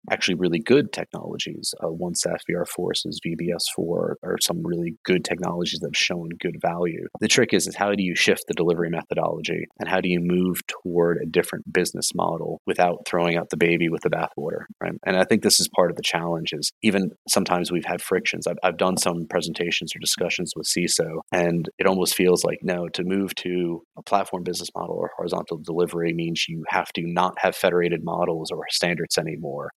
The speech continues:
And it's like, no, we're, we're not saying either or. We're saying that standards, open architectures, the existing softwares that we have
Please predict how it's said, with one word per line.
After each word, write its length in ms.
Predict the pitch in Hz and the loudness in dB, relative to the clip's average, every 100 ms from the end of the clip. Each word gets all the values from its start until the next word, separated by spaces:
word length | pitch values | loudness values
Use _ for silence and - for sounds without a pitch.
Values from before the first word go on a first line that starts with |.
| - | -10
And 100 | 98 | 0
it's 100 | - | 2
like, 100 | 101 - | 0 0
no, 240 | 107 98 98 | 4 6 8
we're, 100 | 101 | 6
we're 160 | 110 107 | 4 2
not 200 | 113 - | 2 2
saying 360 | 117 107 95 | 4 4 4
either 260 | 95 87 87 | 4 6 6
or. 480 | 87 87 73 82 - - | 8 6 4 2 0 2
We're 60 | |
saying 400 | 92 101 95 90 | 4 6 6 4
that 240 | 87 87 - | 2 -2 -4
standards, 720 | - 92 92 87 - - - - | 0 2 4 2 0 -4 -6 2
open 300 | 101 104 95 | 4 4 4
architectures, 920 | 92 87 - - 92 - 95 95 95 - | 2 2 0 -2 -2 -2 -2 -4 -4 -6
the 180 | 104 87 | -4 -2
existing 580 | 82 92 92 - 87 82 | 0 2 2 2 0 0
softwares 440 | - 90 - 92 | 0 0 2 0
that 100 | - | 0
we 80 | - 80 | -2 -2
have 240 | 92 | 0